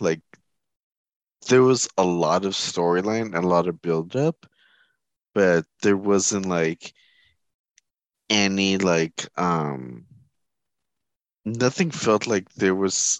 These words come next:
uh, anything at risk, like, nothing to put at jeopardize or, or anything like that. Like,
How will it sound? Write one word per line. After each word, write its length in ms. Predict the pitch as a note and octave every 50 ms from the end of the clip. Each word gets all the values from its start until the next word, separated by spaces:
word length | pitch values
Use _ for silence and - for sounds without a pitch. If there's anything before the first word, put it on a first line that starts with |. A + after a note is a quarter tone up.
| - -
uh, 280 | F#2 F#2+ F2+ F2 E2+ - - -
anything 380 | G#2+ G#2+ G#2+ G#2+ G#2+ G#2+ G2
at 200 | F#2 E2+ D#2 -
risk, 560 | - E2 E2 D#2 C2+ C2 - - - - - -
like, 280 | E2+ D#2 D#2 - _ -
nothing 500 | F#2+ F#2+ F#2+ F#2+ F#2 - - F#2+ G2 -
to 160 | - - -
put 200 | _ - F#2+ F2+
at 300 | E2+ E2 D#2 D#2 - - - - - _ _ _ _ _ _
jeopardize 1120 | - - - F#2+ F#2 - - F#2+ F#2 F2 F2 E2+ E2+ E2+ E2+ E2+ E2+ E2+ E2+ F2 - - -
or, 480 | D#2+ D2+ D2+ D2+ D2+ D2+ D2+ D2+ D2+ - _ _ _ _ _ _ _ _ _ _ _ _ _ _ -
or 380 | D#2+ D#2+ D#2+ D#2+ D#2 - - - _ _
anything 360 | F2+ F#2+ F#2+ F#2 F#2 F2+ E2+
like 200 | D#2+ D#2+ D#2+ D#2 -
that. 200 | D#2 D2+ D2+ D2+
Like, 140 | D#2 D#2